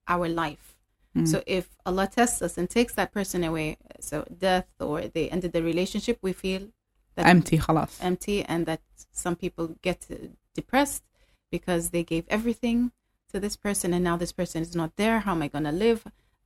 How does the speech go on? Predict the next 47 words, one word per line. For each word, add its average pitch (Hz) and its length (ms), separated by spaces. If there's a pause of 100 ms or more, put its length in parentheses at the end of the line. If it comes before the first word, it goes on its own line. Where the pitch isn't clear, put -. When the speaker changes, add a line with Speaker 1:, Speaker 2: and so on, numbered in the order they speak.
Speaker 1:
We 190 180
were 196 100
not 220 240
created 185 440 (160)
to 156 260 (320)
Speaker 2:
Attach 185 400
Speaker 1:
this - 120
Speaker 2:
to - 100
anything 175 400
other 165 320
than 156 320 (160)
Speaker 1:
And 190 180
we 180 80
were 180 80
not 202 180
created 190 420
to 175 100
just 175 280
be 190 100
this - 140
person's 165 400
wife, 170 380
just - 200
be 160 100
this - 160
person's 160 400
mother. 170 400
We 180 100
were 180 60
Speaker 2:
Mm-hmm. 208 140
Speaker 1:
created 175 380
as 180 160
a 165 40
human, 170 440 (760)
uh, 190 280 (120)
to 202 320
worship 214 300
Allah 190 180
subhanahu 170 380
wa - 40
ta'ala. 175 140 (160)
Speaker 2:
Yeah. 190 220 (760)
Okay, 175 220
that's, 175 360
that's 175 240
a 185 60
nice 160 520